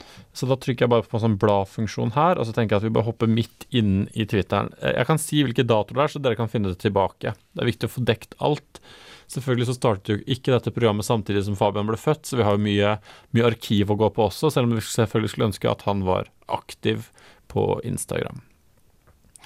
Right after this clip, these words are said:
I kveld dro Erna og jeg på dørbank i bydel Bjerke. «Det er i møte med andre vi lager den beste politikken», sa han femte august to tusen og femten,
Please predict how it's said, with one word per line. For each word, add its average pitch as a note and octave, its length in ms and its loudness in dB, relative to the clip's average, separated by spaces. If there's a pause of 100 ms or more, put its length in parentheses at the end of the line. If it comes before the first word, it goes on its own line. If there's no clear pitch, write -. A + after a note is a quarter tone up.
(300)
I E3 140 2
kveld G3 340 2
dro D#3 160 4
Erna B2+ 360 2
og C3+ 100 2
jeg B2+ 240 2
på C#3 140 -4
dørbank C3 640 0
i A#2 140 0
bydel G#2 320 2
Bjerke. A2+ 420 2 (960)
«Det A2+ 240 2
er B2+ 160 2
i D3 80 0
møte D3 400 2
med C3 140 -2
andre D#3 500 2
vi D3+ 80 2
lager C3+ 320 2
den C3+ 160 2
beste D3 300 0
politikken», C3 540 0
sa A2+ 180 2
han A#2 100 -4
femte G#2+ 300 0
august G#2 260 -2
to A2+ 140 -2
tusen G#2+ 180 -2
og G#2+ 80 0
femten, D3+ 400 2